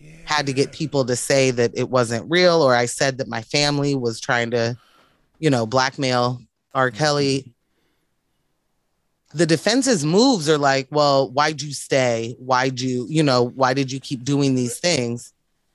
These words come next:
Speaker 1: And it's like, here are, here are all <laughs> your reasons. <laughs> He
Speaker 2: Right,
Speaker 1: was
Speaker 2: there was
Speaker 1: blackmailing them. You know what I mean? Like, if you're recording all of these things, if you're, and,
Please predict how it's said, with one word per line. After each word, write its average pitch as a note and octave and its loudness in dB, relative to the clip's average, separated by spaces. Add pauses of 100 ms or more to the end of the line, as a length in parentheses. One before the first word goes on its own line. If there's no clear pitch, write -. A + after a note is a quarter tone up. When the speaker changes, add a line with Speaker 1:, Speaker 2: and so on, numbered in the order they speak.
(920)
Speaker 1:
And E3 0
it's D#3+ 0
like, C#3+ 0 (1500)
here F#3+ 2
are, F3 2 (580)
here F3+ 0
are E3+ 4
all D#3 2
<laughs> - -10
your D3 -8
reasons. C#4 -6
<laughs> G3 2 (760)
He A3 2
Speaker 2:
Right, G3+ 0
Speaker 1:
was G#3+ 4
Speaker 2:
there D3 -8
was D#3 -8
Speaker 1:
blackmailing A#3 2
them. A#3 2
You G#3+ 2
know A#3+ 6
what A#3+ 4
I A#3+ 2
mean? B3 -2
Like, G#3 -2
if E3 -6
you're A#3 -2
recording A3 0
all G#3 2
of G3 -2
these G#3+ -8
things, G#3+ 0
if D#3 -2
you're, G#3+ 2 (460)
and, F#3+ 0